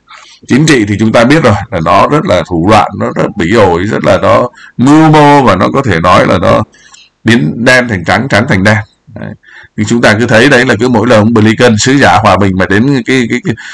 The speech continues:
ờ, đến Trung Đông cái là bắt đầu nổ súng to, là, là to hơn hôm, hôm trước.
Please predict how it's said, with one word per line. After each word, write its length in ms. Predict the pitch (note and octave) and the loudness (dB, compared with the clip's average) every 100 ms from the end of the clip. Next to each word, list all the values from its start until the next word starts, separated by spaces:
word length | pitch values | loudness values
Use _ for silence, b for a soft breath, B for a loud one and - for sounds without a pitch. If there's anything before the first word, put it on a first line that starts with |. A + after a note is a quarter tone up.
| B B | B B
ờ, 220 | G#2 G#2+ | 0 2
đến 300 | A2+ B2 D3 | 4 4 2
Trung 180 | C#3 B2+ | 2 2
Đông 240 | B2+ A#2 G#2+ | 2 2 0
cái 220 | A2+ C3 | 0 2
là 120 | A#2+ | 0
bắt 160 | G#2+ C3 | 2 2
đầu 160 | A2+ | 2
nổ 160 | G2 F2+ | 0 -4
súng 200 | A2 C3 | -2 0
to, 320 | C#3+ C3 G#3 - - | 2 2 0 -4 -12
là, 220 | F2 F#2+ G#2 G#2+ | -10 -6 -4 0
là 140 | G#2 F#2+ | 0 0
to 240 | C3 C#3 | 2 2
hơn 300 | C#3+ C#3+ C3+ | 2 2 0
hôm, 320 | B2+ A#2+ A#2+ A#2+ | -2 0 2 2
hôm 120 | B2 | 0
trước. 220 | D3 F#3 | 2 0